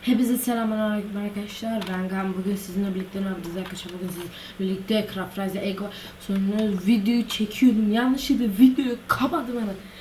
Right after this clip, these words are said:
Size diyeyim, silmek zorunda kaldım. Şu an,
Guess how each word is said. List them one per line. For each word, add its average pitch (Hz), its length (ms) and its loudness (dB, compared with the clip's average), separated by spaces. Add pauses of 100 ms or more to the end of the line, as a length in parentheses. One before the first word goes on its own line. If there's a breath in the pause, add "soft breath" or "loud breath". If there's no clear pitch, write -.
(220 loud breath)
Size 233 400 -2
diyeyim, 302 220 0 (840)
silmek 220 460 4
zorunda 202 380 2
kaldım. 214 460 -2
Şu - 200 -4
an, 220 160 2